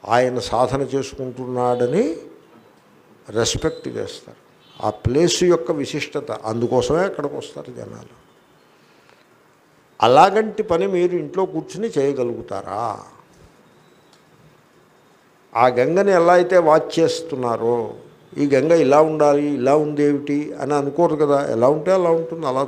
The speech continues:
చూస్తారు. అదేవిధంగా మీ మనస్సును కూడా ఏ రకమైన ఎజెండా లేకుండగా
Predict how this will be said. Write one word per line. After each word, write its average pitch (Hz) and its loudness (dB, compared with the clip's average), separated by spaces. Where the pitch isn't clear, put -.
చూస్తారు. - -10
అదేవిధంగా 156 4
మీ 143 -2
మనస్సును 147 -4
కూడా 110 -6
ఏ 160 8
రకమైన 175 0
ఎజెండా 160 4
లేకుండగా 113 -4